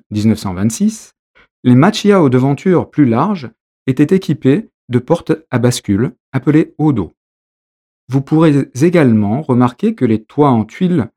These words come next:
débordent souvent sur le devant du bâtiment pour les faire paraître plus grands que ce qu'ils ne sont. Durant la période Edo, les bâtiments étaient relativement hauts, car l'étage servait d'habitation.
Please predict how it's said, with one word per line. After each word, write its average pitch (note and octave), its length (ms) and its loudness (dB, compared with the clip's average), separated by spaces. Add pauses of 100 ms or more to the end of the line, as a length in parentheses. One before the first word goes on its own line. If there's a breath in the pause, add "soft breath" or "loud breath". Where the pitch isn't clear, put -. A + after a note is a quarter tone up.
(340)
débordent D#3+ 580 2
souvent A#2+ 560 -2 (300)
sur - 180 -2
le D3+ 120 2
devant C3 560 -2
du B2+ 160 -8
bâtiment A#2 480 -4 (240)
pour D3 120 0
les D3 80 4
faire F3 200 -4
paraître C#3+ 420 -4
plus - 160 -4
grands A2+ 360 -4 (240)
que C3 80 -6
ce - 80 -10
qu'ils D#3 260 -2
ne B2 80 2
sont. - 220 -12 (960)
Durant C#3 220 2
la D#3+ 120 4
période D3+ 460 2
Edo, B2+ 560 0
les A2 140 0
bâtiments D#3+ 460 0
étaient B2 200 -2
relativement B2+ 680 0
hauts, E2+ 180 -10 (460)
car B2+ 160 0
l'étage C#3 480 0
servait C3+ 340 -2
d'habitation. A2+ 640 -4